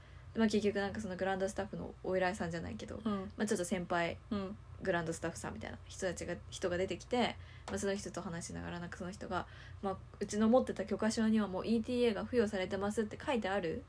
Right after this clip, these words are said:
Speaker 2: うん。
Speaker 1: し、その、使用期間はまだまだ一年後とか二年後とか、
Speaker 2: うん。
Speaker 1: 何年、あれ何年あるんだっけ？
Speaker 2: 五年だったかな。
Speaker 1: 五年だっけ？
Speaker 2: うん。わかんないけど。
Speaker 1: が、そう。は、もうあるって書いてあるから、
Speaker 2: うん。
Speaker 1: まあ、多分入国しても入れるはずですみたいな。
Speaker 2: うん。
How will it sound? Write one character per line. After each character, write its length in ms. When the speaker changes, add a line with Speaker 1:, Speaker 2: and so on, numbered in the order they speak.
Speaker 2:
う 60
ん。 200
Speaker 1:
し、 360
そ 140
の、 260
使 220
用 140
期 120
間 180
は 100
ま 120
だ 80
ま 140
だ 160
一 200
年 160
後 80
と 100
か 80
二 100
年 120
後 80
と 100
か、 80
Speaker 2:
う 40
ん。 20
Speaker 1:
何 140
年、 160
あ 80
れ 80
何 220
年 180
あ 60
る 100
ん 20
だ 80
っ 80
け？ 120
Speaker 2:
五 120
年 120
だ 120
っ 20
た 120
か 80
な。 60
Speaker 1:
五 60
年 80
だ 60
っ 100
け？ 80
Speaker 2:
う 60
ん。 160
わ 80
か 140
ん 40
な 60
い 20
け 60
ど。 80
Speaker 1:
が、 40
そ 280
う。 60
は、 180
も 140
う 20
あ 80
る 60
っ 60
て 140
書 80
い 60
て 80
あ 80
る 80
か 120
ら、 160
Speaker 2:
う 20
ん。 180
Speaker 1:
ま 80
あ、 20
多 140
分 180
入 160
国 240
し 60
て 80
も 100
入 220
れ 100
る 80
は 120
ず 100
で 100
す 120
み 80
た 80
い 100
な。 60
Speaker 2:
う 40
ん。 260